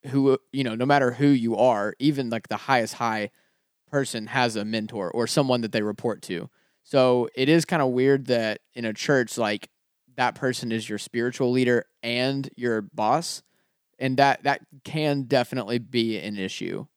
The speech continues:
I think in any church or any or-, organization, really, there are lines and boundaries that, like, you can't cross with that relationship. Um, some of the obvious ones being, like, obviously of, like, a sexual or perverse variety, which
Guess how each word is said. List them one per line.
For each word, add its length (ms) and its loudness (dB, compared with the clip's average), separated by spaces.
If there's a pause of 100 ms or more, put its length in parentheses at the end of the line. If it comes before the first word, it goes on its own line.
(140)
I 80 -8
think 240 -2
in 100 -2
any 240 0
church 340 0
or 120 4
any 320 2
or-, 200 -8
organization, 600 0
really, 340 2
there 160 0
are 140 0
lines 500 0
and 140 -4
boundaries 480 -2
that, 160 -4
like, 280 -6 (760)
you 80 -20
can't 400 -4
cross 400 0
with 140 -8
that 180 -2
relationship. 720 -2 (560)
Um, 360 -2 (180)
some 200 0
of 120 0
the 100 -2
obvious 420 0
ones 220 -8
being, 320 -4
like, 240 -6 (100)
obviously 480 -6 (160)
of, 320 -8 (360)
like, 200 -16 (140)
a 80 -6
sexual 440 -2
or 240 -2
perverse 540 -6
variety, 480 -4
which 340 -10